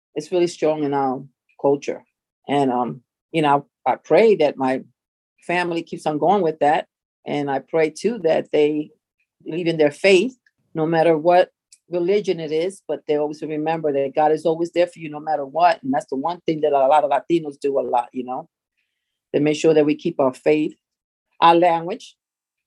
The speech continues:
not to forget to speak our language, because if we start speaking our language,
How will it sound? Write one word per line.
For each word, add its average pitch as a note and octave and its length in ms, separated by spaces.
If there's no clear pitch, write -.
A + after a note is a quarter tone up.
not C#3+ 140
to - 100
forget D3+ 360
to E3 120
speak D#3+ 360
our D#3+ 120
language, D3+ 500
because D3+ 340
if D#3+ 140
we D#3+ 140
start F3 300
speaking E3+ 420
our D#3+ 200
language, D#3 480